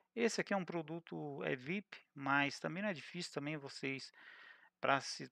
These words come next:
pra voc-, quando você entra aqui, o produto for vip, tá, qualquer produto que você entrar, você solicita,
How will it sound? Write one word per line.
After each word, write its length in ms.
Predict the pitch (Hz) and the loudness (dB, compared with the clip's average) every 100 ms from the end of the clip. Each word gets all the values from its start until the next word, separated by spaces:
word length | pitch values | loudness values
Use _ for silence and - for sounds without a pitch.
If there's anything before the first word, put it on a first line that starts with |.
| - | 4
pra 140 | 139 | 4
voc-, 240 | 131 135 | 4 -2
quando 220 | - 147 151 | -2 -4 -2
você 240 | 160 - | -2 0
entra 260 | 147 135 135 | -2 0 -4
aqui, 260 | - 139 | -4 -8
o 60 | 131 | -8
produto 420 | - 160 151 147 | -4 -4 -4 -10
for 240 | - 220 | 0 4
vip, 460 | 185 135 180 180 - | 4 2 -4 -4 -10
tá, 280 | - 147 156 | 4 4 4
qualquer 240 | - 143 160 | 2 -6 -4
produto 340 | - 160 - | -6 -8 -12
que 80 | - | -8
você 320 | 190 175 170 | -6 -6 -4
entrar, 600 | 160 135 - 147 165 156 _ _ _ _ _ _ - _ - | -4 -4 2 4 4 -2 _ _ _ _ _ _ -20 _ -10
você 1600 | 143 - - 147 143 143 143 139 139 135 135 131 131 131 135 - | -8 -6 -2 2 2 2 2 0 0 -2 -2 -2 -4 -6 -8 -10
solicita, 840 | - - 269 - - 220 - 120 123 | -8 -2 -2 0 0 0 0 -2 -6